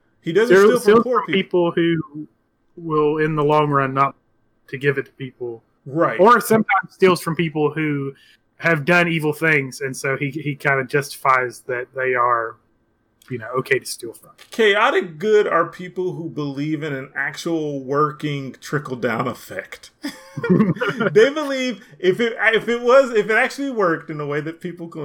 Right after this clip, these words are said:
Speaker 1: politicians claim it does, chaotic good people will be just fine because it is literally taking from something that is not going to be harmed by it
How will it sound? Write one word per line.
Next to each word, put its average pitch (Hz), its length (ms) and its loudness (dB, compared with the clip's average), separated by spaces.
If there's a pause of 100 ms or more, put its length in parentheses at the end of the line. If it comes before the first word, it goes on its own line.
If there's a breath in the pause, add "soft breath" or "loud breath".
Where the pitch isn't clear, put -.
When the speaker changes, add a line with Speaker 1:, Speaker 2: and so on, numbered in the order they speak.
(100)
Speaker 1:
politicians 160 640 -8
claim 147 260 -8
it 113 80 -12
does, 110 340 -10 (380 soft breath)
chaotic 170 420 2
good 180 240 -2
people 156 340 -6
will 135 80 -8
be 123 140 -10
just 135 380 -6
fine 135 340 -6
because 123 320 -10
it 160 140 -2
is 139 120 -6
literally 160 680 -4
taking 147 640 -10 (280 soft breath)
from 208 600 -2
something 190 440 -4
that 151 220 -2 (260)
is 151 180 -4
not 160 300 0
going 180 260 -6
to 156 120 -6
be 147 180 -6
harmed 170 540 -6
by 104 220 -6
it 95 220 -10